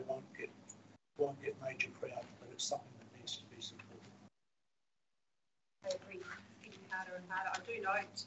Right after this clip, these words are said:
Speaker 2: um, sorry, did you finish, though?
Speaker 1: I, I,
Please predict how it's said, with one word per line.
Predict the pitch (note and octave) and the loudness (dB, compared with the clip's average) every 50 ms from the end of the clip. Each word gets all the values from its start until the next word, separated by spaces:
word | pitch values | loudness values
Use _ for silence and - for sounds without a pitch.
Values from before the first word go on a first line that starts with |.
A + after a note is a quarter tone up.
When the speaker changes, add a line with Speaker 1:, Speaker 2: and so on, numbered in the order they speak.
| - F3+ | 2 2
Speaker 2:
um, | F3+ F3+ F3+ F3+ F3 E3+ - - - - - - _ _ _ _ - | 2 0 -2 -6 -10 -10 -12 -14 -18 -20 -20 -20 _ _ _ _ -6
sorry, | - - A3 G3 F#3 | -6 -6 -6 -6 -8
did | G3+ - | -8 -10
you | - - - G#3 | -12 -14 -14 -14
finish, | - - - - | -12 -12 -12 -12
though? | - - - - - - - - - - - - - | -12 -12 -10 -2 2 4 4 4 4 10 12 12 12
Speaker 1:
I, | - | 12
I, | - - - - C#3 C#3+ C#3+ | 12 12 12 12 12 12 12